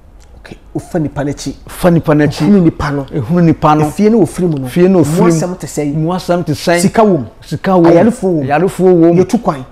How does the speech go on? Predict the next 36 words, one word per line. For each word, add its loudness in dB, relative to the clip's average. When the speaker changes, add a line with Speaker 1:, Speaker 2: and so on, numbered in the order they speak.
Speaker 2:
Abusuafoɔ -4
no 0
te -6
sɛn? 0
Speaker 1:
Sɛ -2
nipa 2
no 4
wale 2
a 6
wɔwu. 6
Speaker 2:
Yes. -4
Speaker 1:
Anaa 0
wɔwu. -2
Speaker 2:
Ɛno -8
ho -6
Speaker 1:
Ɔb-, -4
Speaker 2:
hia. 0
Speaker 1:
fie 0
baako 0
mu, -6
bɛrima 2
bi -2
a 2
ɔbɛwale 0
wɔn -4
biara -2
no, -8
Speaker 2:
Yes. -20
Speaker 1:
osika -2
nhyia -4
a -2
ɔbɛwu -2
Speaker 2:
Saa -2
ne -6
Speaker 1:
ntɛm. -4
Speaker 2:
teɛ. -14